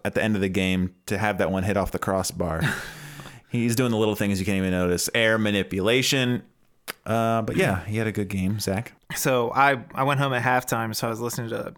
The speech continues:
Speaker 2: a broadcast on T V. Tommy G says that Spencer Richey won the start. So are they battling for every game? Basically saying, "No, Evan Newton wasn't taking a rest. Spencer Richey has won the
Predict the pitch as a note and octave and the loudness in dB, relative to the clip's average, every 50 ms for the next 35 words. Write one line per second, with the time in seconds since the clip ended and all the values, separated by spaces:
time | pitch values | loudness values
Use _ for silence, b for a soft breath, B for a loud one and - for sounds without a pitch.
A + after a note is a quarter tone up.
0 | _ _ _ E3+ C#3+ D3 C3+ C3+ C#3 - C3 A#2+ A2 - A#2+ A#2 A2 - C3 B2+ | _ _ _ -2 0 2 2 2 2 2 0 -2 -2 -2 -6 -8 -8 -6 -6 -4
1 | B2 C3 C#3 C3+ B2 A2+ - - - - - - - C#3 C3 B2+ A#2+ A2+ A2+ A#2+ | -4 -2 -2 -2 -4 -6 -8 -12 -18 -18 -14 -6 -4 -4 -4 -4 -6 -6 -4 -4
2 | B2+ B2+ B2 - A#2 A2 G2+ F2 F2 - D#2 C#2+ B1 - - _ _ - - - | -2 -2 -2 -2 -2 -2 -2 -4 -6 -8 -10 -10 -10 -14 -18 _ _ -14 -8 -2
3 | - D3+ D3 - C3 B2 B2+ C3 B2+ C3+ B2 A2+ A2 A2+ A#2+ C3 C#3 C#3 B2+ A#2 | 0 0 0 0 0 0 0 2 2 0 -2 -2 0 0 0 0 0 0 -2 -4
4 | - - - - - - D#3+ D3+ B2+ A#2+ - - _ _ _ _ _ _ - - | -4 -4 -4 -2 0 2 2 2 2 0 -4 -8 _ _ _ _ _ _ -2 0
5 | C3+ C3 C3+ C#3 B2+ B2+ B2 B2 B2+ B2+ C3+ C#3 C#3 C3+ C#3 C3+ B2+ - _ - | 2 4 2 2 2 4 4 4 4 2 2 0 0 -2 -2 -4 -6 -10 _ -8
6 | - B2+ A#2+ A#2 A2+ A2+ A#2 A#2+ A#2+ B2 A#2 A2+ A#2 A#2 A#2+ C3 C#3+ D3+ D#3+ D#3+ | -4 -2 -2 0 0 2 0 2 2 0 -2 -2 -4 -2 -2 -2 -2 -2 -2 -4
7 | D3 C#3+ - - _ _ _ _ _ - B2+ C3+ D3 G3+ G3+ - G3 E3+ D3 B2+ | -6 -10 -16 -20 _ _ _ _ _ -8 0 2 2 2 4 2 2 2 2 2
8 | - E3 D#3 D3 C3+ C3 B2 - C3+ C#3+ D#3+ D3 C3+ B2+ C#3 D3 C#3 C#3 D3 C#3 | 2 2 2 2 2 -2 -4 -2 0 2 2 4 4 4 4 2 2 2 0 0
9 | B2 B2 B2+ C3 A#2+ A#2 - D3 C3+ C3 B2 A2+ G#2+ A2+ A#2+ A#2 A#2 - - - | 0 0 0 0 -2 -2 -2 -2 0 0 -2 -2 0 2 2 2 2 -2 -2 -4
10 | C3 B2 A#2+ B2 A2+ A2+ A#2 A#2 - B2 A#2 A2+ G#2+ A#2+ A2+ A2+ A#2 A#2 A#2 A2+ | -4 -4 -2 -2 -2 -2 -2 -2 -2 -4 -4 -4 -4 -4 -6 -4 -4 -4 -2 -2
11 | A2+ A2+ - - B2+ | -4 -4 -6 -6 -10